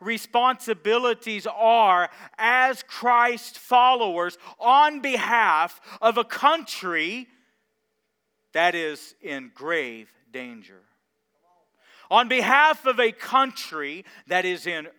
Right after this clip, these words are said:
great trouble. I enjoy reading history books, and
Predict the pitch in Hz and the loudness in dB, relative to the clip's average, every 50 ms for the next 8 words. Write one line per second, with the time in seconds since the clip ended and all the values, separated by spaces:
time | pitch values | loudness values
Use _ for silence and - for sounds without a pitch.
0 | _ 120 - 127 135 160 180 180 160 139 139 131 _ - - _ _ _ _ _ | _ _ -20 -14 -6 -4 -4 -4 -4 -6 -12 -16 _ -20 -20 _ _ _ _ _
1 | _ _ _ _ _ _ _ _ _ _ _ _ - - - 160 147 143 120 110 | _ _ _ _ _ _ _ _ _ _ _ _ -20 -16 -10 -8 -8 -8 -8 -12
2 | 104 98 _ _ _ _ _ _ _ _ _ _ _ _ _ _ _ _ _ _ | -20 -20 _ _ _ _ _ _ _ _ _ _ _ _ _ _ _ _ _ _
3 | _ _ _ _ _ _ _ _ _ _ _ _ _ _ - - 156 170 170 170 | _ _ _ _ _ _ _ _ _ _ _ _ _ _ -8 -6 -6 -4 -6 -8
4 | 151 135 165 175 175 180 180 170 160 160 165 156 156 151 139 151 175 165 - - | -10 -10 -8 -8 -6 -6 -6 -6 -6 -8 -10 -10 -12 -14 -14 -14 -14 -14 -14 -14
5 | 175 165 156 139 131 151 151 160 165 _ _ - - - - 139 131 127 | -12 -12 -12 -10 -10 -10 -8 -10 -10 _ _ -20 -20 -18 -18 -18 -18 -18